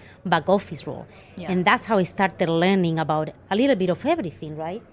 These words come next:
Speaker 1: So I got my licenses, you know, Sirius seven, all of these things, um, because I,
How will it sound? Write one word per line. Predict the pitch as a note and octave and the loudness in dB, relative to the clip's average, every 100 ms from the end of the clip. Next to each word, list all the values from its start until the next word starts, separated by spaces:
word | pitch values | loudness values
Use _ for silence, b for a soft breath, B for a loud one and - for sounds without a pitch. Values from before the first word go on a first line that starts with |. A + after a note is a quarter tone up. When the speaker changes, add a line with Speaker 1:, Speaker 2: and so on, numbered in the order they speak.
| B B B B - | B B B B -8
Speaker 1:
So | - G#3 G3 G3 - | 2 6 6 6 4
I | F#3 | 0
got | F3+ | 0
my | E3+ E3 | 0 0
licenses, | E3 D#3+ D#3+ G#3+ A#3+ A#3 - | 0 -2 -4 -4 -4 -8 -8
you | F#3 E3 | -6 -6
know, | |
Sirius | D3+ - G3+ F3+ | -6 -6 -4 -4
seven, | - D#4 C#4+ B3+ A#3+ A3+ | -2 -2 0 0 -2 -2
all | F3 F#3 | 0 0
of | E3+ E3+ | -2 -6
these | D#3+ | -8
things, | - A#3+ B3 B3 - B B B _ | -4 -2 0 -2 -6 B B B _
um, | F3 E3+ E3 D#3+ D#3+ D#3 D#3+ - F3+ | 0 2 4 2 0 -2 -4 -6 -4
because | G3 F#3+ G#3 | 0 0 0
I, | F3+ | -2